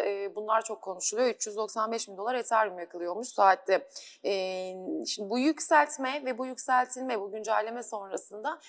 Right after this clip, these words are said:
Ethereum'da neler yaşanacak? Şimdi bunu konuşmak lazım. Bir de, e, olası tabii ki yatırımcıları ilgilendiren,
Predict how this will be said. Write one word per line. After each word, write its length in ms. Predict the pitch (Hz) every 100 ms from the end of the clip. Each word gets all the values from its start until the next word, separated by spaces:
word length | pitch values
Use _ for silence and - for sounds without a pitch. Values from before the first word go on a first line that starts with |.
| -
Ethereum'da 460 | - - 269 240 208
neler 340 | 190 208 262
yaşanacak? 640 | 302 302 294 285 269 285 294 _ _ _
Şimdi 220 | - 220
bunu 160 | 254 285
konuşmak 560 | 294 269 - 247 247
lazım. 500 | 240 233 233 277 294 - _ -
Bir 220 | 285 226
de, 80 | 269
e, 500 | 302 - 226 226 220
olası 360 | - 233 -
tabii 280 | - 220 202
ki 120 | -
yatırımcıları 480 | 233 226 220 208 220
ilgilendiren, 600 | 214 185 196 180 180 185